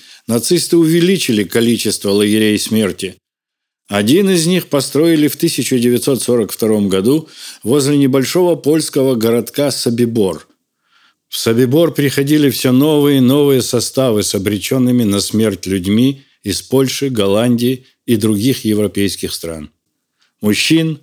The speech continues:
женщин, детей, стариков безжалостно уничтожали сразу по прибытии, лишь немногих оставляли для работ в лагере. Имущество и даже волосы убитых сортировали и отправляли в Германию.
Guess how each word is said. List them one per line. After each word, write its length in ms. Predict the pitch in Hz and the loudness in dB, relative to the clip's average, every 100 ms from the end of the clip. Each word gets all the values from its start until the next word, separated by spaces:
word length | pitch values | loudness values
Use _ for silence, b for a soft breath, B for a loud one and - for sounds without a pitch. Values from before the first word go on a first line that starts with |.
| - | -8
женщин, 680 | 90 123 151 139 147 139 101 | -2 0 0 -2 -4 -4 -2
детей, 480 | 117 - 123 139 127 | -2 0 2 2 0
стариков 720 | - 113 113 101 135 139 139 B B B | -2 0 0 0 0 0 -6 B B B
безжалостно 760 | 98 104 87 120 151 147 - 143 | -4 -2 0 0 0 0 0 0
уничтожали 720 | 139 131 - 131 120 131 127 | 0 0 0 0 2 2 0
сразу 500 | - 113 147 135 113 | 0 0 0 0 -2
по 140 | 113 | -4
прибытии, 680 | 101 113 107 120 - 92 85 B B B B | -2 -2 0 0 -2 -8 -10 B B B B
лишь 280 | 135 147 - | 0 0 0
немногих 600 | 165 151 147 117 98 - | 2 2 2 2 -2 -4
оставляли 640 | 98 - 98 104 143 147 | -6 -2 0 2 2 2
для 240 | 127 101 98 | 0 0 0
работ 400 | 98 104 107 98 | 0 -2 -2 -2
в 60 | |
лагере. 520 | 98 92 85 82 82 _ _ _ _ _ _ _ | 0 0 -4 -8 -10 _ _ _ _ _ _ _
Имущество 840 | - 113 117 165 156 160 131 147 147 | -2 2 4 2 0 -2 -2 0 0
и 160 | - 117 | 0 0
даже 300 | 127 101 107 | 0 0 0
волосы 640 | 104 131 117 101 - 95 | 0 2 0 0 -2 -4
убитых 520 | 92 113 139 160 - B B B | -2 -2 -2 -2 -6 B B B
сортировали 960 | - 101 92 104 101 110 131 139 143 - | -4 -4 0 0 2 2 0 -2 -4 -6
и 60 | |
отправляли 680 | 101 85 98 92 92 101 95 | -4 -4 -2 0 0 0 -2
в 60 | 90 | 0
Германию. 680 | 95 90 90 85 80 78 | -2 -2 -4 -6 -8 -14